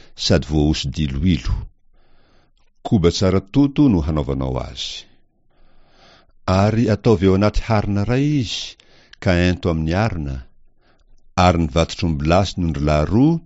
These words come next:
dia ento koa. Ary Aronina sy ny zanany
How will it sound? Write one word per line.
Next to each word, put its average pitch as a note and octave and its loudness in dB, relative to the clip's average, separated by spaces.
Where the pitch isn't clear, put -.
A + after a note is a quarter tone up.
dia D2 2
ento B1+ -8
koa. B1+ -10
Ary G2 4
Aronina A#2 4
sy - -2
ny D#2+ 0
zanany C3+ 2